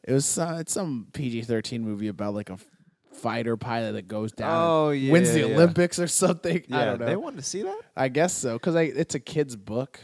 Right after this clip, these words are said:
Speaker 1: so
Speaker 2: Oh,
Speaker 1: they
Speaker 2: okay.
Speaker 1: read it. Then they get there, and three of them are like, "No, we wanna see Into the Woods." And my
Speaker 2: And
Speaker 1: thirteen
Speaker 2: you're like, "No way."
Speaker 1: I, and I was like, "Whatever, I'm here for you guys." But then my thirteen-year-old brother was like,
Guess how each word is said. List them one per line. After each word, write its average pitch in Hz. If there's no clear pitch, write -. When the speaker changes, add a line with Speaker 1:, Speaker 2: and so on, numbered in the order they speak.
Speaker 1:
so 147
Speaker 2:
Oh, -
Speaker 1:
they 113
Speaker 2:
okay. 117
Speaker 1:
read 120
it. -
Then 160
they 170
get 156
there, 123
and 120
three 139
of 139
them 127
are 117
like, 110
"No, 151
we 151
wanna 151
see 143
Into 135
the 120
Woods." 120
And 120
my 113
Speaker 2:
And 104
Speaker 1:
thirteen 156
Speaker 2:
you're 143
like, 104
"No 104
way." 104
Speaker 1:
I, 139
and 135
I 143
was 143
like, 143
"Whatever, 110
I'm 117
here 127
for 120
you 110
guys." 113
But 135
then 147
my 135
thirteen-year-old 131
brother 113
was 107
like, 101